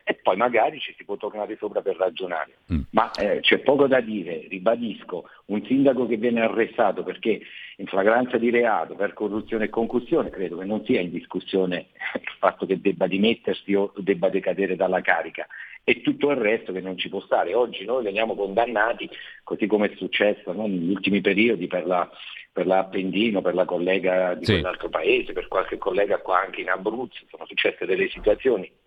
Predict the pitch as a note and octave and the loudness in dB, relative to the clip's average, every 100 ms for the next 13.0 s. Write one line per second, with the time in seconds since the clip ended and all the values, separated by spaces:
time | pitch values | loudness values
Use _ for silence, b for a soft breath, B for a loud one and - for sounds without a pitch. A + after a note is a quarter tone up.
0 | _ _ _ B B _ - - F#2 A#2 | _ _ _ B B _ -12 -4 2 4
1 | G#2 F#2 G2 A2 A#2+ G2+ F2+ F2+ G2+ - | 4 2 0 2 2 2 0 2 0 4
2 | B2 C#3 B2 F2+ E2+ G2 - G#2 A2+ C#3+ | 4 4 2 2 0 -2 -2 2 2 2
3 | A#2 G#2+ G#2+ A2+ - F2+ F#2+ F#2 B2+ C#3 | 2 0 2 2 0 -2 -2 0 -2 0
4 | G2 E2 F#2 E2+ - G2+ G#2 A2 A2+ A2+ | -2 -2 -2 -4 -2 -4 -2 0 2 4
5 | B2+ B2 B2+ C3+ D3 C#3+ C#3+ D3+ D#3 G#2 | 2 0 0 0 -2 -2 -2 0 0 -2
6 | - C#3 G2+ F#2+ F#2 A#2+ B2+ F#2 F2 F#2 | 0 0 0 0 0 0 0 -6 -6 -4
7 | F#2 F#2 G2+ F#2+ F2+ F#2 - G#2 G2+ B | -2 0 0 0 -6 -8 0 0 0 B
8 | B - G2+ G2+ G2 - F#2+ A2 G#2+ F#2 | B -4 2 2 4 2 2 2 2 2
9 | - A#2 G#2+ G#2 F#2+ - G2 F#2+ G#2 G#2 | 4 4 4 2 0 0 -4 0 2 2
10 | - - F#2 B B B _ _ - G#2+ | 0 -6 -6 B B B _ _ -2 0
11 | G#2 F#2+ G#2 G2+ G2 G2+ G#2 F#2+ G2 G2 | 0 0 0 0 0 0 2 2 2 2
12 | F#2 F#2 G2 G#2 G2 F#2 F#2 F#2+ F#2+ | 0 -2 -2 0 0 2 2 2 0